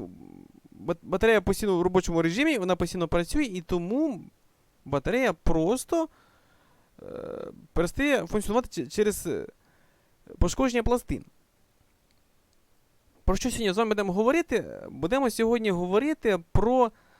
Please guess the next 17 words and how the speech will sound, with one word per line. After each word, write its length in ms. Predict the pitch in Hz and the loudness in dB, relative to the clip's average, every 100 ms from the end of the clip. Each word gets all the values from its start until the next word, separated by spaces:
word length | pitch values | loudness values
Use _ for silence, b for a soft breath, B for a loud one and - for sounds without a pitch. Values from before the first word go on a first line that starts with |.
| b b b b _ - - | b b b b _ -20 -6
просту 360 | - 220 - 285 | -2 0 0 -2
схему 320 | - 240 226 | 0 0 4
заряду 460 | 226 202 190 175 - | 4 4 2 -2 -2
ось 120 | 156 | -2
таких 280 | 190 208 202 | -2 -4 -2
батарей. 480 | 190 180 143 92 - _ _ _ _ _ _ _ _ - | 2 2 2 -2 -10 _ _ _ _ _ _ _ _ -10
Я 240 | 143 240 | 2 2
вже 220 | 208 202 | 4 0
говорив, 600 | 185 185 202 262 349 339 - b b b | 0 2 4 4 4 0 -6 b b b
що 400 | - - 233 - | -12 -2 2 2
в 120 | 95 | 0
мене 280 | 226 226 190 | 0 2 0
є 420 | 185 208 180 131 - _ | -2 0 0 0 -8 _
просте 420 | 196 185 - 180 | 2 2 2 0
рішення, 420 | 240 359 - 233 | 2 -2 -2 -2
як 280 | 165 175 247 | 0 0 0
зробити 560 | 160 170 233 247 214 | -2 -2 -2 0 0